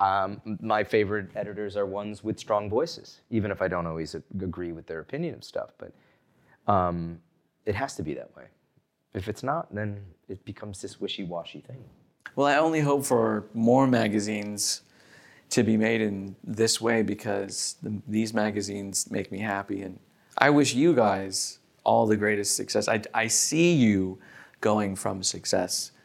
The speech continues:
Speaker 2: to success, and it's, it's, uh, a nice thing to see, because I don't want the future of print to die. I want to see it regain its voices and to be something that is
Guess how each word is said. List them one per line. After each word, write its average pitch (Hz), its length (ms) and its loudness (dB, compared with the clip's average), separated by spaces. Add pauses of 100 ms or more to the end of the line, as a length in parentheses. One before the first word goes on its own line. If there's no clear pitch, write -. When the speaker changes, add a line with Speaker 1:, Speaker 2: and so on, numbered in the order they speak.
(300)
Speaker 2:
to - 100 -8
success, - 760 -6
and 98 160 -6
it's, - 460 -4 (480)
it's, - 440 -4 (200)
uh, 95 300 -6 (260)
a 95 80 -8
nice 104 560 -6
thing 101 380 -4
to - 140 -10
see, - 280 -4
because 98 280 0
I 123 260 4
don't 127 380 2
want 107 280 2 (380)
the 110 60 -2
future 107 460 0
of 101 140 -12
print - 380 -12 (320)
to - 60 -10
die. 90 420 -2 (180)
I - 20 -10
want 110 420 -4
to 117 100 -10
see 110 280 -6
it 95 220 -8 (240)
regain 104 720 -2 (420)
its - 180 -4
voices 95 760 2 (560)
and 104 280 2
to 104 100 -10
be 107 180 -2
something 104 540 -2
that 98 180 -4
is 92 120 -8